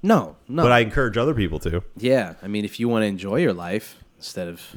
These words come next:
Speaker 2: Right.
Speaker 1: thinking
Speaker 2: But
Speaker 1: about
Speaker 2: we're obsessive, so that's,
Speaker 1: Yeah.
Speaker 2: you know. Wo-, once a, once something is canon for me, like, it, it's set in stone.
Speaker 1: Yep.
Speaker 2: Like, it is
Speaker 1: Yep.
Speaker 2: undeniably part of the universe. I
Speaker 1: I
Speaker 2: cannot,
Speaker 1: agree.
Speaker 2: cannot separate the two.
Speaker 1: One hundred percent.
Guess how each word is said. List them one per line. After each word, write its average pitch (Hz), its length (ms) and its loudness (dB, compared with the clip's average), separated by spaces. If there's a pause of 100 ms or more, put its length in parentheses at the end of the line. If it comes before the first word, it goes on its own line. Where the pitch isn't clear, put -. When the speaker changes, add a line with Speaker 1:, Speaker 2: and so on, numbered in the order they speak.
(180)
Speaker 2:
Right. 85 280 -10
Speaker 1:
thinking 101 400 -8
Speaker 2:
But 95 100 4
Speaker 1:
about 139 120 8
Speaker 2:
we're 143 100 8
obsessive, 110 580 0
so 78 400 -4
that's, 80 380 -10
Speaker 1:
Yeah. - 80 -16
Speaker 2:
you 80 60 -12
know. 80 100 -14 (840)
Wo-, 120 260 0
once 143 300 2
a, 123 300 2
once 135 240 -2
something 160 280 -2
is 95 460 -2 (320)
canon 110 520 0
for 131 200 -4
me, 135 340 -4
like, 87 220 -2
it, 78 180 -4
it's 80 180 -10
set - 180 -2
in 73 80 -14
stone. 80 320 -10
Speaker 1:
Yep. 113 240 -6
Speaker 2:
Like, 85 180 -8
it 85 80 -4
is 82 380 -8 (640)
Speaker 1:
Yep. 92 160 -10 (200)
Speaker 2:
undeniably 123 760 0
part 101 400 -2
of 90 240 -2
the 87 100 -6
universe. 80 560 -6
I 92 140 -8
Speaker 1:
I 92 60 -6
Speaker 2:
cannot, 90 320 -2
Speaker 1:
agree. - 100 -20 (580)
Speaker 2:
cannot 87 440 -4 (320)
separate 90 560 -4
the 82 80 -10
two. - 260 -14
Speaker 1:
One 92 200 -10
hundred 107 340 -8
percent. 92 400 -10